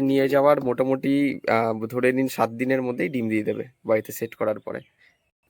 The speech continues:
ডানা কিন্তু কাঁচি করা নেই, ডানা কিন্তু ফুল দেওয়া রয়েছে। একদম কম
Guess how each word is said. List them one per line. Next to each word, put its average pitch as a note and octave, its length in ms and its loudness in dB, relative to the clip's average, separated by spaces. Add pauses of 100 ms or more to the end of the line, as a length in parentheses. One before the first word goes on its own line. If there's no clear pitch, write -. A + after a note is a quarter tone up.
(120)
ডানা A2+ 400 2 (100)
কিন্তু C#3+ 200 -4 (100)
কাঁচি G#3 340 -2
করা C#3 220 6
নেই, F#3+ 120 -2 (340)
ডানা A2+ 240 2
কিন্তু D#3+ 240 -6
ফুল C#3+ 120 0 (100)
দেওয়া G#2+ 200 4
রয়েছে। G#2+ 240 -6 (1500)
একদম B2 200 2 (120)
কম C3+ 140 6